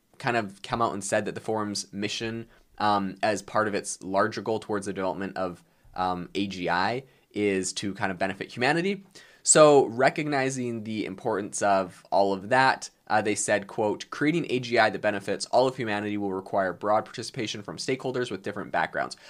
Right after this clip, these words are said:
I think this is kind of a, a good move, right? Because right now they're probably in this bubble.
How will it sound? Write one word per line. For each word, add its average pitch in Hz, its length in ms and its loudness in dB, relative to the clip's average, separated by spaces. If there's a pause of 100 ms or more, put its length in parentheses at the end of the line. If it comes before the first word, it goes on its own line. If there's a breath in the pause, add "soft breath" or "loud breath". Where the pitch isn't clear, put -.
(100)
I 233 60 2
think 247 100 0
this 226 60 -2
is 196 80 -2
kind 190 140 6
of 135 160 0 (160)
a, 135 220 8
a 127 60 0
good 135 220 2
move, 113 320 -2
right? 127 180 6
Because 120 240 -4
right 123 120 2
now 120 120 4
they're 113 80 -2
probably 127 380 0
in 113 60 -2
this 107 140 -4
bubble. 139 520 6